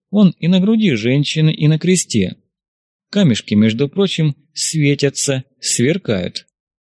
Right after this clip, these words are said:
«Вы думаете, Егор?» Не договорив фразу, Лариса Михайловна расстегнула ворот пальто,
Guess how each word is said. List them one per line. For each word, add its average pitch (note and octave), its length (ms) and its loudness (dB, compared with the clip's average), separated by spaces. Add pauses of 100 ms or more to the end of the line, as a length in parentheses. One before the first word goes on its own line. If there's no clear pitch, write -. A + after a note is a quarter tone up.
(800)
«Вы G2+ 320 -4
думаете, C3+ 680 0
Егор?» B2+ 560 0 (2000)
Не B2+ 160 2
договорив F3+ 360 0
фразу, F#3 340 -2
Лариса C3 380 0
Михайловна B2+ 400 2
расстегнула A#2+ 500 -2
ворот A2+ 320 -4
пальто, E3 460 -2